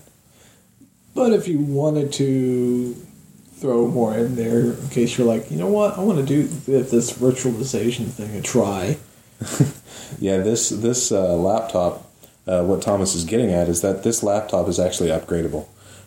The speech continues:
Speaker 2: Now, uh, another thing that Apple did recently when they redone their designs for the MacBook Air Pro, uh, whatever line, is that n-, now,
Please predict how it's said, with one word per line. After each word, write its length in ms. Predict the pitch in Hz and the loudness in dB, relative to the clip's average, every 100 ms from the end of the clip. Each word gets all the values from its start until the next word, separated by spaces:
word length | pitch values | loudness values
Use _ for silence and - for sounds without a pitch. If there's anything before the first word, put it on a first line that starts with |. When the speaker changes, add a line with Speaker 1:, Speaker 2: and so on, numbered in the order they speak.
| - | -6
Speaker 2:
Now, 220 | 92 90 | -2 0
uh, 320 | 76 90 85 90 | 0 2 2 2
another 340 | 98 123 147 | 2 2 2
thing 240 | - 113 98 | 2 0 2
that 100 | 90 | 2
Apple 420 | 92 92 90 90 | 2 0 0 0
did 300 | 90 98 87 | 0 0 0
recently 440 | 92 87 92 85 | 0 0 -2 0
when 120 | 90 | 0
they 140 | 87 85 | 0 -2
redone 800 | - - 101 101 98 95 92 87 | -6 -4 0 2 2 2 0 -2
their 300 | 92 92 87 | -2 0 2
designs 680 | 85 85 87 87 85 87 | 2 2 2 2 2 0
for 540 | - - 85 85 82 - - - _ _ | -2 -2 2 2 0 -4 -20 -20 _ _
the 180 | 101 92 | -4 2
MacBook 480 | 87 85 85 87 82 | 2 2 2 0 2
Air 440 | 87 85 85 85 - _ _ _ _ - | 2 4 2 0 -4 _ _ _ _ -20
Pro, 520 | - 98 85 85 85 82 | -2 2 4 2 0 -2
uh, 160 | 92 82 85 - | 0 0 -2 -8
whatever 460 | 98 95 92 85 82 - - - - | -2 2 2 2 -2 -6 -12 -10 -2
line, 480 | 104 95 87 87 90 - - - - | 2 4 2 0 -4 -12 -20 -20 -8
is 80 | 98 | 0
that 300 | 92 90 - - | 2 2 -6 -14
n-, 460 | 85 98 107 82 101 | -6 0 2 2 0
now, 460 | 113 120 131 143 | 0 2 2 0